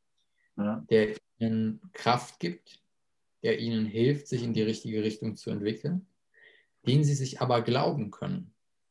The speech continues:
Speaker 1: Mhm.
Speaker 2: Im Gegensatz zu vielen Affirmationen. Also einen Satz, den sie sich glauben können,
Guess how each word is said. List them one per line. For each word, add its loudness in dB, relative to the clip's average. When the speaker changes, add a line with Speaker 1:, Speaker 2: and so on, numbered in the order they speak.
Speaker 1:
Mhm. 2
Speaker 2:
Im -2
Gegensatz 0
zu -16
vielen -10
Affirmationen. -6
Also -4
einen -4
Satz, -4
den -2
sie -6
sich -12
glauben 0
können, -4